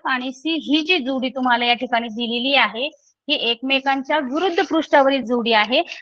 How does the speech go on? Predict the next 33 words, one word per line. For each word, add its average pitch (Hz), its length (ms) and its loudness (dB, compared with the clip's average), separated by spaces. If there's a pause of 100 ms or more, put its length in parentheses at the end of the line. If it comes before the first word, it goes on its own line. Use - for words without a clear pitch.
आणि 226 160 -2
ते 269 80 -2
जर 247 140 2
विरुद्ध 285 400 4
असतील, 269 400 0
तर 269 40 -10
ते 247 140 -2
कधीही 247 500 -4
लगतच्या 220 380 0
पृष्ठावर 208 440 -2
येणार 214 420 4 (320)
नाही. 262 260 4 (320)
म्हणजे 226 220 -4
या 262 140 4
ठिकाणी 254 360 -4
पर्याय 220 300 0
क्रमांक 214 420 -8
चार 269 460 6
हा 226 300 4 (500)
चुकीची 285 440 2
जोडी, 247 400 0
चुकीचं 302 640 4
घनाकृतीची 240 640 2
आकृती 214 400 -2
आहे, 226 220 -2
म्हणून 254 280 -4 (100)
अयोग्य 277 380 4
आकृती 233 400 -4
कोणती, 240 400 0 (300)
तर 214 60 0
पर्याय 220 300 6
क्रमांक 208 460 -2 (680)
चार. - 300 -2